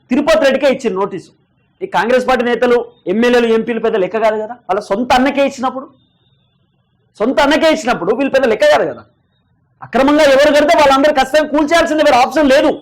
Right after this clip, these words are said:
కానీ కొంతమంది బెదిరించే ప్రయత్నాలు చేస్తున్నారు.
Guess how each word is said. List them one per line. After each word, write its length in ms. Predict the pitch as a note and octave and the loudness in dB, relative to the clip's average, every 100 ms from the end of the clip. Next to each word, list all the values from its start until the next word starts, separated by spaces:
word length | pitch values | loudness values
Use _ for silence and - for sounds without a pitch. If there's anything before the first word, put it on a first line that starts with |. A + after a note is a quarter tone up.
| - _ _ _ _ - | -14 _ _ _ _ -2
కానీ 140 | E4+ | 0
కొంతమంది 480 | - D4 D4 C#4+ D4 A3+ | 2 2 2 2 0 0
బెదిరించే 320 | A#3 D#4 D#4 D#4 | 0 0 0 2
ప్రయత్నాలు 460 | C#4+ C4 B3+ A3+ | 2 2 0 0
చేస్తున్నారు. 340 | G#3+ G#3+ D#3+ | -2 -4 -12